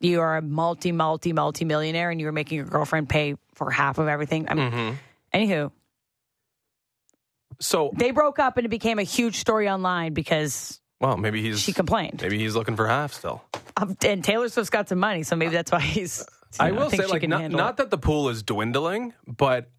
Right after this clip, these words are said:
Speaker 2: I, like, if I was in Travis Kelce's position,
Speaker 1: Mm-hmm.
Speaker 2: I would have zero interest because I have zero interest in a song being written about me afterwards, exposing my dirty
Speaker 1: You
Speaker 2: laundry.
Speaker 1: definitely open yourself
Speaker 2: Like,
Speaker 1: up
Speaker 2: I
Speaker 1: to
Speaker 2: would,
Speaker 1: that.
Speaker 2: I would be like, uh, "No,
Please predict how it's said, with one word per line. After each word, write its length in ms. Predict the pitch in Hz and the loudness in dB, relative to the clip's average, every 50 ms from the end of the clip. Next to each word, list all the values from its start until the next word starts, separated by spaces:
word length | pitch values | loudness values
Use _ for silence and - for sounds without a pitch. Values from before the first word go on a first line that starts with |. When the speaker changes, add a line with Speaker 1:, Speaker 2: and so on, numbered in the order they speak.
| _ - - | _ 0 2
Speaker 2:
I, 340 | 139 151 185 208 190 - | 2 4 2 2 0 -2
like, 340 | 170 170 151 139 135 127 - _ _ - - - | 0 0 0 0 -2 -4 -12 _ _ -8 -4 0
if 140 | - 165 127 | 0 2 2
I 140 | 147 160 202 | 2 2 2
was 200 | 214 202 170 147 | 0 -2 -2 -2
in 80 | 165 143 | -4 -2
Travis 340 | 123 - 131 123 117 113 104 | 2 2 2 2 2 -2 -2
Kelce's 360 | - 110 101 101 101 107 98 | 0 0 0 0 -2 -4 -6
position, 560 | - - 95 92 85 98 - 92 87 90 127 - | -4 -4 -4 -2 -2 -2 0 -2 -2 -4 -4 -6
Speaker 1:
Mm-hmm. 140 | 185 160 | -2 0
Speaker 2:
I 120 | 131 143 151 | 0 0 0
would 140 | 156 143 120 | 0 0 0
have 280 | 127 123 117 107 101 - _ - | 0 0 -2 -4 -10 -12 _ -6
zero 540 | 117 110 104 104 123 156 226 220 175 113 98 | -4 -2 0 0 0 0 2 0 -2 -2 -4
interest 420 | 92 92 90 - 98 95 98 - - | -6 -6 -4 -4 -2 -2 -2 -2 -4
because 240 | 127 113 - 120 | -2 0 2 2
I 120 | 123 117 117 | 2 2 0
have 120 | 110 110 | -2 -4
zero 540 | 104 104 110 123 160 214 226 214 185 131 110 | -6 -4 -2 0 0 0 0 0 -2 -2 -4
interest 460 | 101 101 - - 104 101 101 101 - | -6 -6 -2 -2 0 0 -2 -4 -6
in 180 | - - 131 120 | -2 0 0 0
a 120 | 117 110 107 | 0 0 -2
song 500 | - - - 151 139 147 160 175 180 165 | -4 -2 0 2 2 2 2 0 -2 -2
being 260 | 143 143 135 120 113 | -4 -4 -4 -4 -2
written 220 | 107 139 160 175 151 | 0 -2 -2 0 -2
about 300 | 131 110 131 123 120 123 | 0 2 2 2 2 0
me 200 | 123 123 123 - - | -2 -4 -2 -2 -2
afterwards, 880 | 123 135 151 165 - - 175 135 117 110 98 98 98 98 101 107 - - - _ _ _ - | 0 0 0 -2 0 0 0 0 2 0 0 -2 -2 -2 -4 -4 -6 -6 -8 _ _ _ -2
exposing 600 | 139 131 127 - - - 143 135 127 113 127 120 | -2 0 0 -2 0 0 2 2 2 0 0 0
my 120 | 120 117 117 | 0 0 0
dirty 220 | 110 113 110 95 | 0 0 0 0
Speaker 1:
You 80 | 85 - | 0 0
Speaker 2:
laundry. 180 | 104 107 185 | 0 0 0
Speaker 1:
definitely 320 | 175 - - 190 180 175 175 | 0 0 -2 -2 0 0 0
open 240 | 170 165 - 175 170 | -2 -2 -2 -2 -2
yourself 340 | 160 147 - 151 165 - | 0 2 2 0 0 2
Speaker 2:
Like, 100 | - 160 170 | 0 0 0
Speaker 1:
up 40 | 240 | 2
Speaker 2:
I 40 | |
Speaker 1:
to 80 | 269 160 | 0 0
Speaker 2:
would, 60 | 156 | 0
Speaker 1:
that. 200 | 151 143 139 127 | -2 -2 -2 0
Speaker 2:
I 100 | 151 208 | 0 0
would 140 | 277 277 214 | 0 -2 -2
be 120 | 175 165 | -4 -2
like, 340 | 139 131 120 117 110 - - - - | 0 -2 -2 -2 -4 -8 -12 -8 -2
uh, 180 | 107 104 101 101 104 | 0 0 0 0 -2
"No, 500 | 107 113 120 113 110 123 151 226 233 | -2 0 0 0 0 0 -2 -4 -6